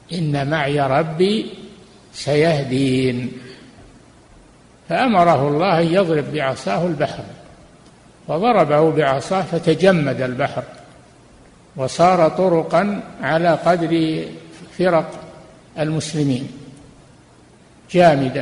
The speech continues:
ي-، يمشون وينظر بعضهم إلى بعض، لأن الماء المتجمد شفاف،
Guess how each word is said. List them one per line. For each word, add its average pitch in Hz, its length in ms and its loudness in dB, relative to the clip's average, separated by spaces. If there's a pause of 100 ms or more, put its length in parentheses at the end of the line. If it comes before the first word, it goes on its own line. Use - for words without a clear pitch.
(140)
ي-، 165 300 -6
يمشون 208 760 0 (100)
وينظر 170 420 0
بعضهم 151 540 2
إلى 143 260 0
بعض، 139 300 -2 (720)
لأن 143 340 0
الماء 180 440 0
المتجمد 156 720 -4
شفاف، - 680 -2